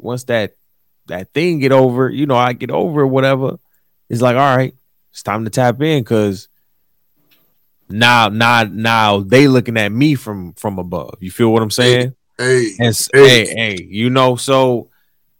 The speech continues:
Speaker 1: when we have lost, especially in the, in the last, we, and we can go, we can go, right, you, to your point, we can go family,
Speaker 2: Mm-hmm.
Speaker 1: you know, or we can go as high as celebrity,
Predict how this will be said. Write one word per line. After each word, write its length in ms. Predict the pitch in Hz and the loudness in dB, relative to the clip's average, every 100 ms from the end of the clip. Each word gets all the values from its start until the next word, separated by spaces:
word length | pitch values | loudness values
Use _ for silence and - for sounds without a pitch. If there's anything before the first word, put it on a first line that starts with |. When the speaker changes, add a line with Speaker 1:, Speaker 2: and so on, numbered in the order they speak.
| _ | _
Speaker 1:
when 180 | 123 156 | 0 2
we 180 | 233 | 4
have 280 | 190 190 160 | 4 6 4
lost, 460 | 117 120 151 165 147 | 4 6 6 4 0
especially 480 | 131 185 202 175 147 | 0 2 4 4 2
in 120 | 110 | 0
the, 120 | 101 | -6
in 160 | - 110 | -6 -6
the 80 | 98 | -2
last, 360 | 107 120 113 _ _ _ _ | 0 0 -2 _ _ _ _
we, 200 | 131 180 | -2 0
and 120 | 156 170 | 0 0
we 120 | 226 | -2
can 180 | 180 135 | -2 2
go, 460 | 123 107 95 - | 4 4 0 -6
we 220 | - 156 165 | -4 -2 -2
can 160 | 127 | -2
go, 360 | 104 98 87 80 | 0 0 -2 -2
right, 220 | 101 92 | -2 -2
you, 180 | 110 113 _ 107 | -6 -8 _ -14
to 120 | - 135 | -2 0
your 100 | 110 | 2
point, 240 | 147 127 | 2 0
we 60 | 143 | 0
can 100 | 120 | -2
go 120 | 92 | -4
family, 680 | - 117 117 110 110 107 101 _ _ | -2 0 0 0 -2 -4 -8 _ _
Speaker 2:
Mm-hmm. 200 | 139 170 - _ - | 0 0 -4 _ -4
Speaker 1:
you 140 | 120 | 0
know, 200 | 117 101 | 2 2
or 240 | - 127 123 | 4 4 4
we 80 | 113 | 0
can 100 | 117 | -2
go 360 | 107 101 90 _ _ _ _ _ - | 0 0 -4 _ _ _ _ _ -4
as 200 | 104 101 | -4 0
high 200 | 117 110 | 2 2
as 120 | 92 | 0
celebrity, 760 | 107 110 120 110 110 104 101 | -2 2 4 4 0 -2 -6